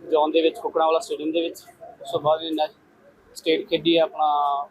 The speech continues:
ਮੋਹਾਲੀ, ਚੰਡੀਗੜ੍ਹ ਦੇ ਵਿੱਚ, ਉੱਥੇ ਵੀ ਇਹਨੇ ਗੋਲਡ ਮੈਡਲ ਹਾਸਿਲ ਕੀਤਾ। ਉਸ ਤੋਂ ਬਾਅਦ ਇਹ ਨੈਸ਼ਨਲੀ ਸਿਲੈਕਟ ਹੋਇਆ ਹੈ।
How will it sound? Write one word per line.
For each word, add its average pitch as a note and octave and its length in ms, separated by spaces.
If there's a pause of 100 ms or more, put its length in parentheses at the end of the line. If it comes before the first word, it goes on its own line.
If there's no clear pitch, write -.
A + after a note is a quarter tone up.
ਮੋਹਾਲੀ, D3+ 380 (160)
ਚੰਡੀਗੜ੍ਹ D#3+ 280
ਦੇ E3 80
ਵਿੱਚ, D#3 280 (560)
ਉੱਥੇ F3 180
ਵੀ F3 60
ਇਹਨੇ E3+ 140
ਗੋਲਡ E3 200
ਮੈਡਲ E3 360
ਹਾਸਿਲ D#3+ 260
ਕੀਤਾ। D#3+ 340 (500)
ਉਸ - 80
ਤੋਂ E3 100
ਬਾਅਦ D#3+ 200
ਇਹ E3 60
ਨੈਸ਼ਨਲੀ D#3+ 360
ਸਿਲੈਕਟ D#3+ 320
ਹੋਇਆ D#3+ 200
ਹੈ। E3+ 100